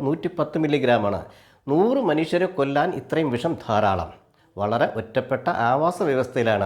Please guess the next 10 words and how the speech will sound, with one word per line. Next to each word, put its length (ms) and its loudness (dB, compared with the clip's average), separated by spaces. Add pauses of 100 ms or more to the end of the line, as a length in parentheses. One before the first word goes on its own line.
(140)
അതായത് 320 2 (160)
മനുഷ്യ 360 -2
സാമീപ്യമില്ലാത്ത 880 0 (380)
ഇടങ്ങളിലാണ് 580 2 (280)
ഈ 20 0 (140)
പാമ്പുകൾ 340 0 (100)
ജീവിക്കുന്നത്. 540 2 (480)
അതുകൊണ്ട് 400 0
തന്നെ 200 4 (420)
മനുഷ്യരെ 360 2